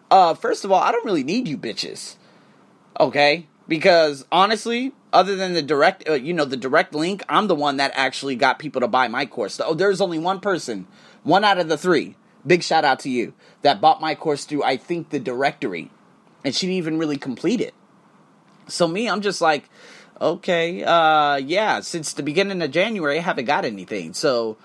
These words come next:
honestly, I could just find another site, and I could upload other things, you know, and I could just, and that'll be the end of it. So, you know, you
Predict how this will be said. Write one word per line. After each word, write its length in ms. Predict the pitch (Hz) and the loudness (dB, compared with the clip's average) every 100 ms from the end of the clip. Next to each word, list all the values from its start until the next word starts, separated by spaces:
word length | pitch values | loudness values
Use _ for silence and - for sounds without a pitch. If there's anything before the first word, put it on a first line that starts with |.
| _ _ _ _ _ | _ _ _ _ _
honestly, 540 | 143 170 185 185 190 135 | 2 2 0 -2 0 2
I 140 | 165 | 0
could 120 | 175 | -2
just 200 | 156 - | -6 -2
find 340 | 156 143 135 131 | -2 0 -2 -6
another 340 | 120 127 180 - | -4 -2 -2 -4
site, 400 | - 113 104 - - | -2 -4 -4 -10 -10
and 180 | 120 117 | -6 -2
I 120 | 131 | -2
could 120 | 131 | -2
upload 380 | 107 127 120 120 | -2 -4 -2 -2
other 240 | 143 147 | -2 -4
things, 560 | 113 110 101 98 117 - | -6 -6 -4 -6 -10 -10
you 140 | 123 120 | -6 -4
know, 340 | 104 98 107 | -2 -4 -4
and 140 | 113 107 | -4 -4
I 120 | 107 | -6
could 140 | 110 | -8
just, 380 | 110 107 - - | -8 -10 -12 -6
and 360 | 127 - 110 101 | -6 -4 -6 -2
that'll 200 | 110 107 | -4 -4
be 120 | 104 | -6
the 140 | 98 | -4
end 140 | 127 170 | -4 -4
of 100 | 101 | -6
it. 140 | 80 _ _ _ _ _ _ _ _ - | -12 _ _ _ _ _ _ _ _ -14
So, 640 | - 143 127 117 107 95 _ _ _ _ _ _ - | 0 4 4 2 -2 -8 _ _ _ _ _ _ -4
you 160 | 170 | 0
know, 340 | 147 123 104 - _ _ _ _ _ _ - | 0 -2 -4 -10 _ _ _ _ _ _ -14
you 220 | 147 151 | -10 -10